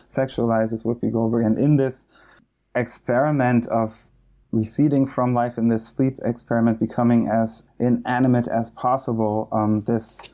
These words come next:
character, who once more identifies as white Anglo-Saxon Protestant, seems to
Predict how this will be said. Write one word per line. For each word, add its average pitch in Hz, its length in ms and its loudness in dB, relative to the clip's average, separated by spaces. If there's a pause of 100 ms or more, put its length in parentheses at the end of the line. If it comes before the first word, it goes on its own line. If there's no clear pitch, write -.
(540)
character, 131 400 0
who 113 220 0
once 110 280 -4
more 117 300 2
identifies 110 640 -4
as 110 140 -6
white 113 280 -2
Anglo-Saxon 110 960 -4
Protestant, 113 540 -2
seems 113 400 0
to 113 220 0